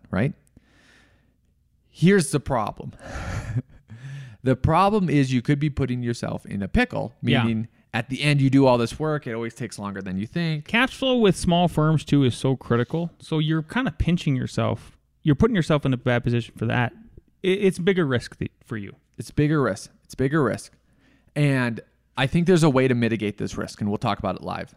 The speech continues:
Speaker 2: Yeah.
Speaker 1: So all of a sudden, you do all this work at the end, and it took you longer, and then you get a bill out, maybe pickles. Like, maybe nothing, maybe, like, two percent of the contract, and you're like, "Holy cow, that was tough."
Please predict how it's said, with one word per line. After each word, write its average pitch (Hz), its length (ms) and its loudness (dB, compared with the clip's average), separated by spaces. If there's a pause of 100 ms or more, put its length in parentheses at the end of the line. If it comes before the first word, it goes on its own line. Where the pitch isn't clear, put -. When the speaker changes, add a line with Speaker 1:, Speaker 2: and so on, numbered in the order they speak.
(100)
Speaker 2:
Yeah. - 240 -6 (500)
Speaker 1:
So 165 180 0
all 180 200 0
of 175 40 0
a - 40 -10
sudden, 180 120 2
you 151 120 4
do 185 180 6
all 196 80 4
this 180 180 0
work 165 180 -2
at 165 120 -4
the 147 160 0
end, 131 160 -2
and 113 80 -2
it 110 60 -8
took 147 180 -2
you 151 80 2
longer, 131 520 0 (160)
and 127 140 -2
then 147 100 2
you 160 80 2
get 147 160 0
a 139 60 -2
bill 135 320 0
out, 127 240 0
maybe 147 840 0
pickles. 107 540 -4 (500)
Like, 110 380 -4
maybe 135 420 0
nothing, 170 520 2
maybe, 135 320 0
like, 107 480 -4
two 139 160 2
percent 127 340 0
of 117 80 -4
the 117 60 -2
contract, 113 680 -4
and - 80 -8
you're - 140 -10
like, - 200 -12
"Holy 113 680 -6
cow, 113 380 -4
that 110 180 -6
was - 140 -14
tough." 123 400 -8